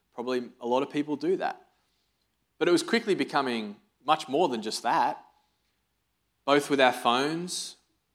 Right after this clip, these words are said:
and me at the time was working two full-time jobs, essentially, at church, and also had a, my corporate career I was still doing at that point. And I'd find myself with my phone,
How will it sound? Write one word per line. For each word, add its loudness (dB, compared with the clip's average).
and -4
me 4
at 0
the -2
time 2
was -4
working -2
two -2
full-time -2
jobs, -4
essentially, -6
at -12
church, -4
and -14
also -8
had -4
a, -6
my -8
corporate -4
career -4
I 0
was -4
still -8
doing -4
at -6
that -6
point. -12
And 4
I'd 8
find 6
myself 2
with -2
my 6
phone, 4